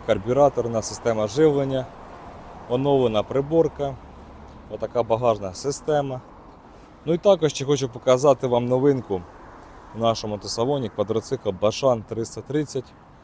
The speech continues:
який має триста кубовий двигун, рідинне охолодження, карбюраторну систему живлення. Цей квадроцикл вже йде на кардані, має повишену та понижену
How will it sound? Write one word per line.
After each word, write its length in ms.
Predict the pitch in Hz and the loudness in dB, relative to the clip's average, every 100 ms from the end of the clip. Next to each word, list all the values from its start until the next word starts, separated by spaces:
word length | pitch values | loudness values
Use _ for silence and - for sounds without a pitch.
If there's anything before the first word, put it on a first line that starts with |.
| - - - - | -20 -20 -20 -20
який 240 | - 117 | -10 -6
має 400 | 117 120 107 92 80 - - - - - - - - | -2 0 0 -2 -8 -20 -20 -20 -20 -20 -20 -16 -6
триста 380 | 113 123 - | -2 -2 -6
кубовий 440 | - 117 110 117 110 | -8 -6 -2 0 0
двигун, 460 | 98 110 156 151 107 | -4 -4 -2 -2 -4
рідинне 380 | 104 107 117 110 | -6 -4 -2 -4
охолодження, 600 | 104 123 151 147 131 120 | -4 0 2 2 0 -4
карбюраторну 680 | - 104 117 123 117 110 107 | -6 -4 0 2 2 -2 -8
систему 460 | 101 110 117 107 104 | -10 -6 -4 -4 -2
живлення. 520 | 127 156 139 135 127 - - - - - | 4 4 2 -4 -8 -12 -20 -20 -16 -4
Цей 260 | 139 131 | 2 2
квадроцикл 640 | - 113 104 107 120 - 98 | 2 -2 0 -2 -6 -6 -6
вже 100 | 98 | -6
йде 160 | 101 | -4
на 120 | 107 | -4
кардані, 580 | 120 151 131 135 120 117 - - - - - - - 117 | 0 0 0 -2 -2 -4 -8 -18 -20 -20 -20 -20 -14 0
має 320 | 123 117 98 | 2 4 2
повишену 540 | - 135 160 - 127 | 2 2 2 2 -4
та 100 | 110 | -6
понижену 460 | 110 139 156 127 | -4 0 2 0